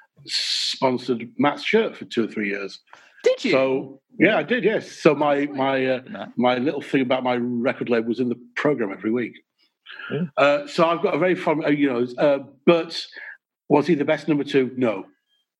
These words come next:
Speaker 1: But he was probably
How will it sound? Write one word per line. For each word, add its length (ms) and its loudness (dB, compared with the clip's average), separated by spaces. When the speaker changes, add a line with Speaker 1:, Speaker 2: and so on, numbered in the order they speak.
Speaker 1:
But 220 6
he 80 -4
was 120 0
probably 340 2